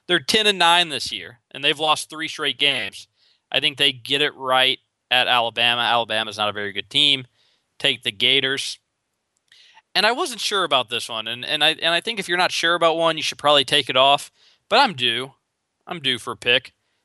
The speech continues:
Uh, Virginia Tech plus five at home against Pittsburgh. I saw a lot out of Pittsburgh when Louisville played 'em, and, and no,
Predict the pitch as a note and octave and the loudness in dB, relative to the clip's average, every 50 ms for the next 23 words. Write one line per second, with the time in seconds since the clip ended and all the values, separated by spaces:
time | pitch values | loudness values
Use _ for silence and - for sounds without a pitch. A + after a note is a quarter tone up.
0 | _ _ _ _ - - G1+ G1+ - C3+ C#3+ D#3 D#3+ F#3 G#3+ G3 F3 - F#3 E3+ | _ _ _ _ -12 -12 -10 -12 -14 -8 -6 -2 0 2 0 0 2 2 0 0
1 | - - - F3+ E3+ D#3 - - - D3+ D3+ D3+ D3+ C#3 C#3+ C3+ B2 B2+ C#3 C#3 | 0 0 0 0 2 2 0 0 2 4 6 6 6 4 4 0 0 -2 -6 -8
2 | C3+ C3 B2+ A#2+ A#2 A2+ - - - - C3 - - - G#2 G#2+ A#2+ - F3+ G3 | -6 -6 -4 -4 -4 -6 -6 -8 -6 -6 -6 -6 -6 -10 -8 -6 -2 0 0 0
3 | - - D3+ D3 C#3 C3 B2+ B2+ B2+ C3 B2 A#2 - - C3+ A#2+ - - C3 B2+ | 2 2 4 4 4 6 6 4 6 4 2 0 -2 -6 -8 -10 -8 -8 -8 -8
4 | A#2+ - A2+ A2 A2+ A#2 A#2 A#2 A2+ G#2+ - - B2+ A#2 A#2 A#2+ A#2+ B2 A#2+ - | -8 -10 -14 -10 -8 -8 -8 -8 -8 -10 -4 0 2 4 4 4 4 2 0 -8
5 | - - - - - - - D3+ C#3+ A#2+ C3 C3+ C3+ D3 E3 E3+ E3+ D3+ | -16 -20 -20 -20 -6 0 2 2 4 4 2 2 0 0 -2 -2 -2 -2